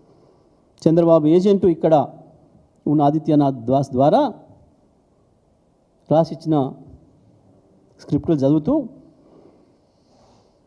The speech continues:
తెలంగాణ రైతులు పెట్టిన భిక్ష అని పదవి, దాన్ని ఉపయోగించుకొని అదే రైతాంగానికి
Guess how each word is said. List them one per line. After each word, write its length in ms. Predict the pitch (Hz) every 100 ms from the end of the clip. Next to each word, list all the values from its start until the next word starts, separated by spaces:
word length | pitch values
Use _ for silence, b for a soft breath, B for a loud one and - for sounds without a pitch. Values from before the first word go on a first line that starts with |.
| _ _ _ _ _ _ _ _ _ _ -
తెలంగాణ 340 | 147 165 160 160 147
రైతులు 280 | 190 226 185
పెట్టిన 240 | 156 170 147
భిక్ష 180 | 143 - 220
అని 120 | 185 165 -
పదవి, 280 | 151 196 320 170 - - - _ _ 113
దాన్ని 180 | 131 165 151
ఉపయోగించుకొని 520 | 202 185 170 175 160
అదే 100 | 139 156
రైతాంగానికి 540 | 139 135 139 135 131